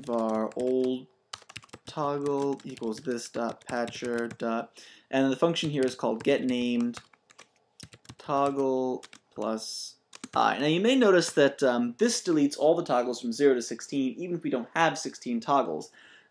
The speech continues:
Um, but fortunately, if we try to delete an object that's not there, nothing happens, and that's fine. This dot patcher dot remove old toggle.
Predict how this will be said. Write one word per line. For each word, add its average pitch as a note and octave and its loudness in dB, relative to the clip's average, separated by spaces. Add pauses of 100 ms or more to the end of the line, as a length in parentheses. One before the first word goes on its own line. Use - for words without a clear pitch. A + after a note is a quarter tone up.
Um, A2+ 2 (160)
but C3+ 8
fortunately, F3+ 4
if C#3+ -2
we C3 -6
try D3 0
to C#3+ -2
delete C3 -2
an C3+ -2
object A#2+ -2
that's - -10
not A#2 -2
there, E3 4
nothing B2+ -6
happens, - -8
and A#2+ -2
that's A2+ -4
fine. - -4 (640)
This C#3+ 0
dot B2 0
patcher A#2+ 0
dot A2 -2
remove C#3 -4 (840)
old A2 -2
toggle. - -4